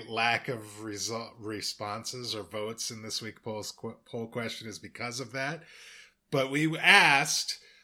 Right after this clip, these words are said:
"What do you think of the balance changes implemented in, do you think the balance changes implemented in eighteen point two were needed?"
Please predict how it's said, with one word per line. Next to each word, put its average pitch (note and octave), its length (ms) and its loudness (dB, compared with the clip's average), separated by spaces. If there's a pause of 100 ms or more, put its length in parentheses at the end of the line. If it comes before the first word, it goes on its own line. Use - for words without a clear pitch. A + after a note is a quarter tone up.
(160)
"What C3 200 2
do G3 60 4
you A3 140 2
think F#3+ 220 0
of F#3+ 80 0
the G3+ 80 2
balance C#3+ 400 0
changes C3 400 -2
implemented A#2 640 -4
in, A#2+ 60 -6 (580)
do D#3 120 0
you G3 220 2
think F#3+ 400 0
the C3+ 140 -2
balance A#2 400 0
changes A2+ 420 -6
implemented G#2 540 -8
in A2 80 -8
eighteen G#2+ 420 -6
point G#2 240 -10
two D#3+ 140 -4
were F3+ 120 -4
needed?" F#3 600 2